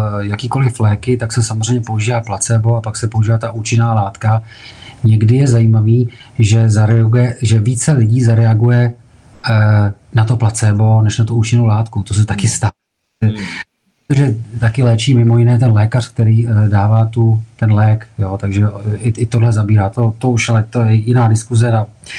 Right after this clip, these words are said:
Speaker 1: eh, trochu na jiné téma. Ale já si nemyslím, že někdo bude vyvíjet vakcínu proto, aby zahubil lidstvo nebo, nebo v nějak v tomhletom smyslu, jo. To si prostě,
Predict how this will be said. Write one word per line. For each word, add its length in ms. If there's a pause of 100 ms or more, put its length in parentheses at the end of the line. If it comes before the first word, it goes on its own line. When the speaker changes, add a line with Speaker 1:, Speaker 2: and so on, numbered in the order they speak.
(460)
Speaker 1:
eh, 420
trochu 240
na 100
jiné 220
téma. 360 (440)
Ale 220
já 120
si 140
nemyslím, 800
že 240
někdo 260
bude 160
vyvíjet 400
vakcínu 440
proto, 460
aby 340 (280)
zahubil 440
lidstvo 680 (420)
nebo, 420
nebo 300
v 180
nějak 300 (160)
v 60
tomhletom 380
smyslu, 460
jo. 80
To 120
si 160
prostě, 480